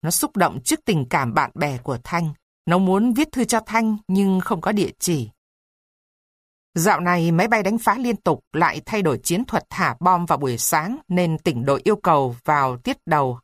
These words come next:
học lúc ba rưỡi sáng. Liên Khê đi học trong tâm trạng không vui. Nó nhận được thư của Thanh nhưng không thấy Thanh kể tại sao lại biết được địa chỉ nơi nó sơ tán. Cũng không kể chuyện vượt cả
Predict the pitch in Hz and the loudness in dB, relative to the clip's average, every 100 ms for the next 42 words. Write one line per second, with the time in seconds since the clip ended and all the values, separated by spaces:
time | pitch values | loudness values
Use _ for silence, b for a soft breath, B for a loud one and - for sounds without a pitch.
0 | - 147 - 220 - - 151 143 - - | -4 -2 0 -4 -2 -2 -2 -2 -4 -2
1 | 170 160 240 - _ _ _ _ _ _ | 0 0 -4 -12 _ _ _ _ _ _
2 | - 269 240 247 233 196 156 - 196 190 | 2 2 4 2 2 2 0 0 0 0
3 | 175 165 175 131 - - 196 170 196 190 | 0 0 0 -2 -4 -4 -2 0 2 2
4 | - _ _ - 294 240 180 175 - 247 | 0 _ _ -2 2 2 2 -2 0 0
5 | 180 143 - 208 214 208 202 208 180 208 | 0 -2 0 2 4 4 2 0 -4 -4
6 | - 202 180 - 151 120 156 - - 202 | -2 -2 0 0 -2 0 -2 -2 -2 2
7 | 190 185 156 180 247 160 165 151 - - | 4 2 0 -2 -2 -2 0 -4 -2 -4
8 | 143 117 151 165 156 208 - 180 160 160 | -4 -4 -2 0 0 -2 -2 -4 -2 -2
9 | 151 214 - _ _ - 254 311 247 208 | -2 -6 -10 _ _ -2 2 0 2 0
10 | 139 - 160 143 131 151 - 143 | -2 -4 -4 -4 -2 -2 -2 -4